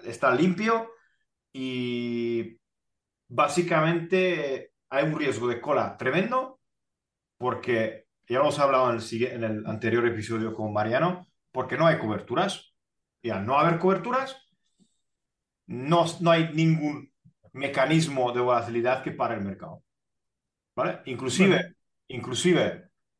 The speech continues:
Speaker 1: si, si hay un problema, como meterán coberturas cuando hay un problema, ya sabes, porque lo normal es que cuando arde tu casa,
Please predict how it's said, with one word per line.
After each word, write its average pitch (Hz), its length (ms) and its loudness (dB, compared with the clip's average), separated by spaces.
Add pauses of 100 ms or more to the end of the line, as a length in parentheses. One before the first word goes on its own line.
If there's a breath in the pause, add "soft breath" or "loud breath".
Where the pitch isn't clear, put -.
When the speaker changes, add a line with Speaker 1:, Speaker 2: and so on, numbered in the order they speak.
(160)
Speaker 1:
si, 123 680 -6 (120)
si - 260 -6
hay 160 100 6
un 175 120 6
problema, 208 560 2 (760)
como 123 200 -2
meterán 131 460 0
coberturas 165 540 2
cuando 110 240 -6
hay 131 60 -2
un 131 100 -8
problema, 190 500 4
ya 117 140 -2
sabes, 147 280 -2
porque 110 500 -6
lo 117 180 0
normal 120 320 4
es 156 120 0
que - 60 -16
cuando 110 260 -2
arde 127 260 0
tu - 140 -12
casa, 160 400 -2